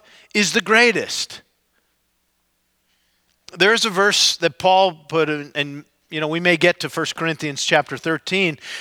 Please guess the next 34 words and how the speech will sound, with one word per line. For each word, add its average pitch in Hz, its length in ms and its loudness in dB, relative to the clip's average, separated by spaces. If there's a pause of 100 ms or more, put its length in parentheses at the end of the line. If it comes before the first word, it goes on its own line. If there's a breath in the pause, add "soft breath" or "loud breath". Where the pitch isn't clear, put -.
(120)
but 143 140 0
it's 160 160 0
a 156 40 -4
great 160 400 2 (760)
chapter. 175 460 2
It's 135 140 -12
maybe 156 300 0
your 156 140 0
homework, 160 400 -2
go 147 100 -2
home 156 220 -2
and 147 120 -6
read 151 280 -2
chapter 147 480 -2
thirteen 175 460 -2
of 143 80 -4
First - 240 -4
Corinthians 170 540 -2 (340 loud breath)
that 151 140 2
describes 165 680 0
the 156 80 -8
beautiful 165 340 -4
qualities 147 540 0
of 160 100 -8
love. 175 300 4
Here's 190 200 -2
the 170 100 -2
last 165 340 2
verse. 117 400 -8 (560 loud breath)
Uh, 127 140 0
First 165 300 -4
Corinthians 147 640 -6
chapter 151 260 0
thirteen, 139 540 -8